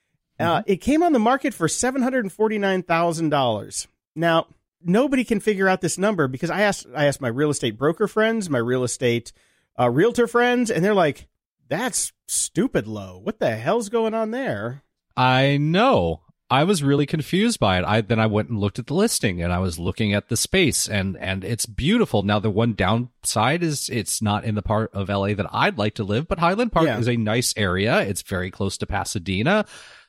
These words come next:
Speaker 2: There's no way that this, there's no way that my condo in Santa Monica is worth more than this, but apparently it is.
Speaker 1: Yeah, the,
Speaker 2: <laughs>
Speaker 1: the estimates that everybody is saying it's gonna sell for one point two million.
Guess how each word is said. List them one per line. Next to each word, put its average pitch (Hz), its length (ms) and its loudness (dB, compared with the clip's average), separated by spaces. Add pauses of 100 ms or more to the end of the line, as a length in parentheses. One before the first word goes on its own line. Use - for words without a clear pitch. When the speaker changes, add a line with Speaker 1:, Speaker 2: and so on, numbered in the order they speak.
Speaker 2:
There's 175 280 2
no 214 240 4
way 196 240 4
that 165 180 0
this, - 380 0
there's 165 220 2
no 220 140 6
way 220 200 4
that 185 160 0
my 143 160 2
condo 143 420 2
in 120 80 0
Santa 120 220 0
Monica 113 300 0
is 98 180 0
worth 107 280 -4
more 98 140 0
than 85 100 -4
this, 90 200 -4
but 92 260 -2
apparently 139 460 0
it 131 80 0
is. - 240 -2 (640)
Speaker 1:
Yeah, 165 220 0
the, 170 340 -2 (220)
Speaker 2:
<laughs> - 260 -4
Speaker 1:
the 226 160 0
estimates 330 440 2
that 285 120 0
everybody 214 500 2
is 175 140 0
saying 175 220 2
it's 135 160 -6
gonna 160 160 -2
sell 170 220 0
for 156 120 -2
one 139 220 -2
point 123 240 -6
two 110 160 -4
million. 85 360 -16